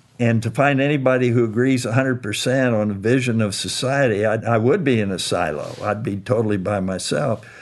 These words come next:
But all we need to do is have the same vision for that particular problem or that issue. So we're big supporters of, uh,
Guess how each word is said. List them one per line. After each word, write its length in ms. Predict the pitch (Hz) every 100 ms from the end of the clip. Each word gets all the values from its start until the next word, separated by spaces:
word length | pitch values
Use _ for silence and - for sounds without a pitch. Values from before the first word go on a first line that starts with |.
| - - - - - - -
But 240 | 127 123
all 240 | 127 147 160
we 140 | 151
need 220 | 139 139
to 60 | 123
do 440 | 120 139 135 123
is 180 | 117 110
have 220 | 127 120
the 80 | 107
same 320 | - 123 123
vision 560 | 107 120 117 120 113 - - _ -
for 240 | - 123
that 320 | 120 120 120 -
particular 540 | 104 123 110 98 98
problem 720 | - 101 98 98 92 78 76 55
or 160 | 98
that 380 | 90 101 98 -
issue. 540 | 101 98 - 78 - - - - - - -
So 340 | - - 120 110
we're 320 | 101 110 107
big 300 | 95 107 104
supporters 720 | - 92 107 107 104 104 -
of, 380 | 92 90 87 92
uh, 180 | 82